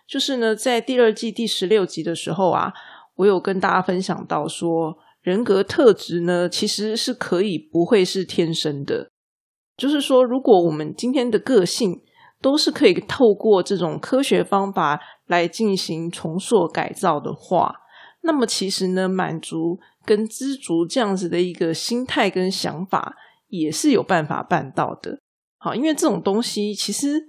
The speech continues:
跟个性是有一点点类似的。所以说呢，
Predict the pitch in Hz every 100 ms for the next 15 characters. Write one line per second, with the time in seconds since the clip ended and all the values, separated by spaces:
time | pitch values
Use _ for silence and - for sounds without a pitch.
0 | _ _ - 175 - 320 196 - 240 -
1 | - - - - - 165 165 214 190 170
2 | 147 190 156 - - 180 - - - _
3 | _ _ _ _ _ _ _ - 320 269
4 | - 240 240 202